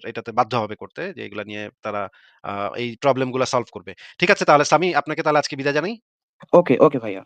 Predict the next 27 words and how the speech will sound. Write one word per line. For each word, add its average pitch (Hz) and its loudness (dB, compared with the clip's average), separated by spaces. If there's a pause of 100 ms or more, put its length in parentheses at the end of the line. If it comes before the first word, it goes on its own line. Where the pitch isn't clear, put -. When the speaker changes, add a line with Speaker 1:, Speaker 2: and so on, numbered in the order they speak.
(320)
Speaker 2:
ভালো 117 -8
Speaker 1:
ঠিক 110 -10
আছে 104 -8
Speaker 2:
থাকবেন। - -
Speaker 1:
ভালো 117 -8
থাকেন। - -18 (320)
আচ্ছা 98 -14
আপনার 110 -18
জন্য 113 -14
শুভকামনা 117 -12
রইলো। 120 -12 (560)
আ, 117 2 (100)
পরবর্তী 139 0 (340)
জনকে 131 -6
যুক্ত 123 -12
করি। 131 -10 (240)
আ, 101 -12 (120)
অনেকজন 123 -8
যুক্ত 123 -12
হওয়ার 123 -4
চেষ্টা 123 -10
করছেন। 156 -10
আমি 113 -8 (180)
আ, 113 -10 (320)
কাকে 117 -4
যেন 113 -8
দেখেছিলাম 113 -8